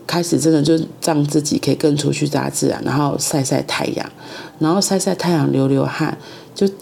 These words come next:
更接这个大自然的气，就觉得更舒服。真的会，我觉得慢慢慢慢的身体自然的恢复状况也更好了。嗯，所以我们有空真的要好好的去大自然。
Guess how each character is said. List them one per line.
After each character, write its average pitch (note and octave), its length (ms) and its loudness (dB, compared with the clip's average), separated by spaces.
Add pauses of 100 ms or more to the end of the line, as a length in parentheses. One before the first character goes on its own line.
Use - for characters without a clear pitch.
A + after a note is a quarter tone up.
更 F3 240 4
接 D#3 420 4 (300)
这 F3+ 120 2
个 D#3 140 0
大 D3 280 -4
自 D3 180 0
然 - 220 0
的 G1+ 200 0 (280)
气， - 420 0 (180)
就 E3 200 0
觉 D#3 160 2
得 C3 80 2
更 C3+ 200 2
舒 C3+ 220 0
服。 - 180 -6
真 D#3+ 120 2
的 C#3+ 140 4
会， D3 300 2 (520)
我 D#3+ 120 2
觉 G#3 140 4
得 E3 60 6
慢 F#3+ 220 4
慢 E3+ 180 4
慢 E3 200 4
慢 D3 200 4
的 C3+ 100 4
身 C#3 220 2
体 C#3+ 180 2
自 - 160 -2
然 - 140 0
的 - 80 0
恢 - 180 0
复 C#3+ 180 0
状 C#3 200 0
况 C3+ 240 -2
也 - 100 -2
更 - 260 -2
好 - 260 -8
了。 - 240 -12 (760)
嗯， D3 240 4 (1040)
所 - 160 0
以 F3 60 6
我 E3 40 6
们 D3+ 220 4
有 D3+ 140 4
空 F3 320 2
真 E3+ 180 2
的 D#3+ 60 6
要 F3 100 4
好 D3+ 140 0
好 C#3 80 0
的 - 140 0
去 - 140 -10
大 D3 240 0
自 - 200 0
然。 - 180 -2